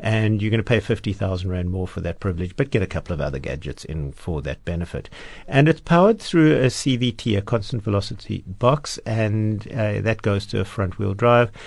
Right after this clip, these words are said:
And what I'm gonna say about the drivetrain and the suspension, it all works. It might be a little uninspiring, but from a practical point of view, it's a sufficient drivetrain. And what's great about the whole drivetrain is it's good enough to go unnoticed. And, and this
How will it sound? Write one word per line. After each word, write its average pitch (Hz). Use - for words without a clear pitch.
And 190
what 214
I'm 233
gonna 233
say 214
about 208
the 190
drivetrain 151
and 151
the 147
suspension, 127
it 120
all 170
works. 117
It -
might 214
be 220
a 185
little 170
uninspiring, 117
but 127
from 139
a 135
practical 165
point 131
of 131
view, 117
it's 151
a 160
sufficient -
drivetrain. 110
And 139
what's 143
great 135
about 156
the 151
whole 143
drivetrain 107
is 127
it's -
good 123
enough 127
to -
go 107
unnoticed. 107
And, 131
and 135
this -